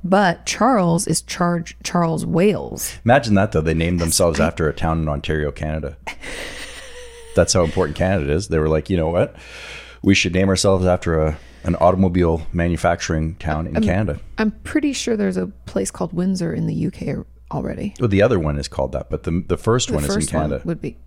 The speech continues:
Speaker 1: oh, okay.
Speaker 2: Yeah.
Speaker 1: Mm-hmm.
Speaker 2: Mm-hmm. It's true.
Speaker 1: Sean
Speaker 2: No need to look it up on the internet.
Speaker 1: Sean is a history buff, so he says.
Speaker 2: Yeah. Well,
Speaker 1: Maybe
Speaker 2: what
Speaker 1: should check
Speaker 2: happened is
Speaker 1: some dates of established
Speaker 2: England, Katie, is
Speaker 1: Mm-hmm.
Speaker 2: a breakaway from Canada.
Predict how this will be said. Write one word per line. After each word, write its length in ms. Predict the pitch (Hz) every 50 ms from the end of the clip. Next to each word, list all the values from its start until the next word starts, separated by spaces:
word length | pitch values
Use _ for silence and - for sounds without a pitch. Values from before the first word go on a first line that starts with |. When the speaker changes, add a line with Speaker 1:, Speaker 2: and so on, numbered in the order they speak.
| -
Speaker 1:
oh, 200 | - 180 170 - -
okay. 180 | - - - 156
Speaker 2:
Yeah. 60 | 160 - -
Speaker 1:
Mm-hmm. 160 | 165 156 180 185
Speaker 2:
Mm-hmm. 340 | 233 240 - - - 98 107 139 - - - -
It's 160 | - 98 -
true. 220 | - - - 78 - - - - - - - -
Speaker 1:
Sean 440 | - - 185 180 175 170 165 - - - - - - - - -
Speaker 2:
No 140 | - 113 123
need 140 | 131 143 127
to 80 | - 123
look 160 | 117 110 -
it 60 | 110
up 120 | 101 95 -
on 80 | 90
the 80 | 87 85
internet. 360 | 85 80 - - 76 - - -
Speaker 1:
Sean 440 | - - 220 254 - - - - - -
is 120 | 190 175 175
a 40 | 175
history 360 | 175 190 185 - - 170 170
buff, 400 | 175 160 151 160 - - - -
so 160 | - 180 175
he 100 | 165 156
says. 400 | 165 - - 160 - - - - - - -
Speaker 2:
Yeah. 140 | - 117 - - - - - - - - - - - - - - - - - - - - - - -
Well, 360 | - 107 104 98 90 - - -
Speaker 1:
Maybe 200 | - 185 180 170
Speaker 2:
what 100 | 196 107
Speaker 1:
should 80 | 101 85
check 180 | 95 101 107 -
Speaker 2:
happened 180 | 202 98 127
is 140 | 170 156 175
Speaker 1:
some 80 | 170 160
dates 320 | 165 165 170 175 - -
of 180 | - 170 180 -
established 600 | - - - - - 170 165 165 - 185 180 -
Speaker 2:
England, 560 | 123 131 131 127 107 90 82 80 87 101 104 -
Katie, 540 | - - 90 87 87 92 104 113 - - -
is 240 | 92 87 92 110 -
Speaker 1:
Mm-hmm. 80 | - 82
Speaker 2:
a 20 |
breakaway 680 | 82 80 - 87 87 90 101 104 - 95 85 82 78 76 76
from 220 | - - 78 78
Canada. 600 | - - - 82 82 82 80 76 - - - -